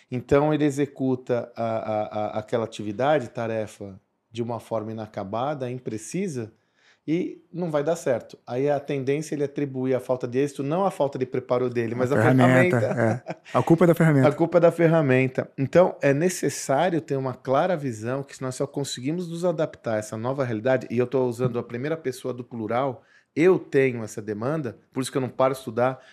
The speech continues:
Speaker 1: não paro de lançar livros, nós só conseguimos nos adaptar a essa nova realidade se nós formos capazes de estudar para desenvolver novos repertórios.
Speaker 2: Perfeito.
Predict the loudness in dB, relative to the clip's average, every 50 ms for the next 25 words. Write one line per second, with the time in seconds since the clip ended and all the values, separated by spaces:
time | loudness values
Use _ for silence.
0 | _ _ -10 -10 -10 -4 0 0 0 0 0 -4 -6 -8 -8 -8 -8 -4 0 0
1 | 0 0 -2 -4 -12 -16 -20 -20 -20 -20 _ _ -8 -8 -4 0 0 0 0 -2
2 | -6 -6 -6 -6 -6 -6 -6 -6 -6 -6 -6 -4 -4 -4 -4 -4 -6 -8 -8 _
3 | -4 -2 -2 -2 -4 -6 -8 -8 -8 -8 -8 -6 -6 -8 -6 -4 -2 0 0 0
4 | 0 -2 -6 -10 -10 -10 -8 -8 -8 -8 -8 -6 -6 -4 -4 -4 -6 -8 -6 -6
5 | -6 -4 -2 -2 0 0 0 -2 -6 -8 -14 -14 -16 -20 -20 _ _ _ _ _
6 | _ _ _ _ _ -12 -8 -6 -6 -6 -6 -6 -8 -8 -8 -10 -10 -10 -10 -6
7 | -4 -2 -2 -2 -4 -6 -6 -6 -4 -4 -2 -4 -4 -6 -8 -8 -8 -6 -6 -4
8 | -4 -6 -4 -2 -2 -2 -2 -2 -6 -12 -10 -8 -4 -4 -2 -4 -4 -6 -10 -12
9 | -14 -14 -12 -14 -14 -14 -16 -18 -20 -20 _ -20 -20 -20 -20 -20 _ _ -12 -12
10 | -12 -10 -8 -10 -10 -10 -12 -18